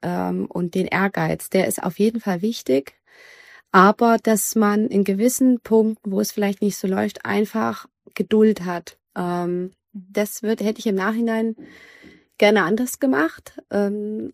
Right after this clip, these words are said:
Speaker 1: aber jetzt kann ich das ja anderen sagen, wenn's mal nicht so läuft oder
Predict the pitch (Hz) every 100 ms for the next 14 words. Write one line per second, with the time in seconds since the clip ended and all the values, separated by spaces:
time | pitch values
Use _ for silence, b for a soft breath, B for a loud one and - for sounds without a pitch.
0 | - 196 214 233 233 240 247 208 202 -
1 | 214 208 202 190 180 214 247 247 - 233
2 | 240 240 247 226 208 - 196 190 208 -
3 | 208 196 202 208 190 - - 190 180 170
4 | 170